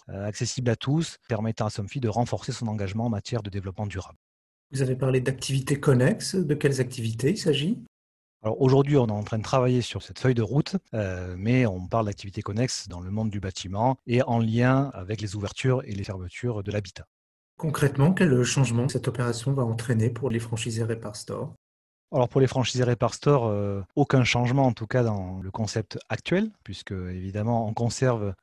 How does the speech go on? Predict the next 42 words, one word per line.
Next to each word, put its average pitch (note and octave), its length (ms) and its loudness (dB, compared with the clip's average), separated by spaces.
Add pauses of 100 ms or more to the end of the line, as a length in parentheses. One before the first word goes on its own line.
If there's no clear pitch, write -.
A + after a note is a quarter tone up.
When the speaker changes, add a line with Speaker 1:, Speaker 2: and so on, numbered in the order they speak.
Speaker 1:
euh, G2 180 -4
le G#2 120 -4
concept A2 320 -4
Repar A2 220 -2
Store A#2+ 140 -4
tel G#2+ 140 -4
qu'il G#2+ 180 -8
est - 20 -2
actuellement, A2 640 -4 (160)
euh, F#2+ 80 -8
en F#2 140 -6
termes F#2+ 320 -4
de F#2 100 -6
marque, A#2+ 400 2
en G2 140 -6
termes G2 260 -6
d'activité, G2 800 -2 (160)
euh, F2+ 160 -8
donc F#2+ 260 -8
en G#2+ 200 -6
cela A2+ 260 0
rien C#3 120 4
ne C3 80 2
va G#2+ 120 0
changer. G2 400 -2 (140)
Par - 120 -14
contre A#2 260 -4
évidemment, G2 600 -4
euh, F2+ 260 -10 (220)
de G2 180 -8
nombreuses A2+ 380 0
perspectives, C#3+ 640 -2
euh, G#2 300 -2
à G2+ 140 -8
terme, C#3 380 0
notamment G2 380 -8
concernant G2+ 580 -4 (100)
la G2+ 120 -6
diversification G#2+ 720 -4
dont A#2 80 0
je F#2+ 100 -4
parlais. F#2+ 300 -6